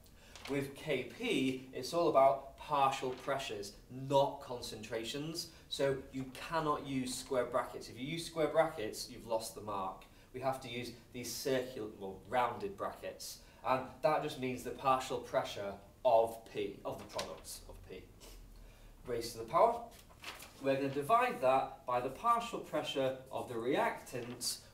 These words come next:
raised to their power as well. So in this expression here, there would be a squared there. Okay, let's go through it. So what have I got then? Well, my product is B, so K P, let's not forget that,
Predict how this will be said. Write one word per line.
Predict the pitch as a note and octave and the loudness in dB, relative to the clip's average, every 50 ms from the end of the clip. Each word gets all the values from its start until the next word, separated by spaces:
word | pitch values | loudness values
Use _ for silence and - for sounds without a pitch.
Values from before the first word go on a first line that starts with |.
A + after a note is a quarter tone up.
| - - | -18 -14
raised | B2+ B2 C3+ C3+ B2+ B2+ B2+ B2+ B2+ - - - | -8 -4 0 0 0 0 0 -4 -6 -8 -10 -10
to | B2+ | -10
their | A#2+ A2+ A2+ A2+ A2 A2 | -8 -4 -2 0 0 -2
power | G#2+ - - G#2 G#2 G#2 G#2 G2 G2+ G2+ G2 | -4 -6 -4 -2 0 0 -2 -2 -4 -8 -8
as | F#2+ F#2+ | -10 -10
well. | F#2+ G2 F2+ F2+ F2+ - - - - - - - | -6 -6 -4 -4 -6 -8 -12 -18 -20 -20 -12 -10
So | - - C#3 B2+ B2+ - - - - | -2 2 4 4 4 4 0 -2 -6
in | C3 C3 B2+ | -4 -4 4
this | C3+ D3+ D3 C#3+ - | 4 4 4 4 0
expression | - B2 - - - - C3 A#2 - - B2 A#2+ | -2 -4 -4 -6 -6 -2 -2 0 0 -2 -4 -6
here, | B2+ F#3+ F3 C#3 B2 A#2+ A#2 - - - - - | -4 -2 2 4 6 6 6 6 2 -4 -8 -6
there | A#2 | -6
would | A#2+ A#2 | -6 -4
be | A#2+ A#2 A2+ | -4 -4 -2
a | A2 | -2
squared | - - - - - - A#2+ A2+ A2 G#2+ G#2 G2+ - - - | -2 -4 -4 -8 -10 -6 -4 -2 -2 -2 -2 -4 -6 -10 -12
there. | F2 E2 E2 E2+ - - - - - - - - - - - - - - - - - | -10 -10 -8 -10 -10 -16 -20 -20 -20 -20 -20 -20 -20 -20 -20 -20 -16 -16 -14 -12 -8
Okay, | B2+ C3 C3+ C3 - - - - | -8 -8 -8 -8 -10 -14 -14 -2
let's | - - - - | 0 0 2 6
go | - G#3 | 4 4
through | - - - C4 G#3+ - | 4 4 0 2 4 4
it. | - - - - - - - - - - - - - | 4 2 0 -6 -10 -16 -20 -20 -20 -20 -20 -20 -18
So | - - D#3+ D3+ D3 D3 D3+ D3 - | -8 0 2 4 4 4 2 0 2
what | A#3+ A3 - | 4 4 4
have | D#3 | 6
I | C#3+ C#3+ C3+ - | 4 4 2 4
got | F3 E3+ - F3 | 4 4 4 4
then? | G#3 A3+ A#3 A#3 A3+ - - - | 2 2 2 0 -6 -10 -14 -2
Well, | - D3+ D#3 D#3 D#3 | 6 8 8 8 8
my | D#3 D3 | 6 2
product | - - - A3+ A#3+ A#3+ C4 B3 - - - - C#3 | 2 0 0 0 2 4 4 4 4 2 -4 -8 -2
is | - C3+ B2 A#2 - - - | 0 0 0 0 -2 -6 0
B, | - G#3 B3 C#4 C#4+ - - | 0 2 2 2 -2 -4 -8
so | - - - B2+ B2 A#2 A#2 A#2 A#2 - - | -14 -8 -4 -2 -2 0 -2 -4 -6 -8 -6
K | A#3+ A#3+ A#3+ A#3+ - - - | -4 -4 -4 -4 -8 -10 -8
P, | E3+ E3 E3 E3 F3+ F#3 - - - - - | -6 -2 -2 -2 -2 -2 -6 -8 -12 -12 -12
let's | - A2 - - | -10 -10 -10 -8
not | A#2+ G#2+ - | -8 -8 -8
forget | - A2+ A2 G#2+ G2 - | -10 -6 -4 -4 -2 -2
that, | - D#3 E3+ F3+ - - | 0 2 2 2 0 -2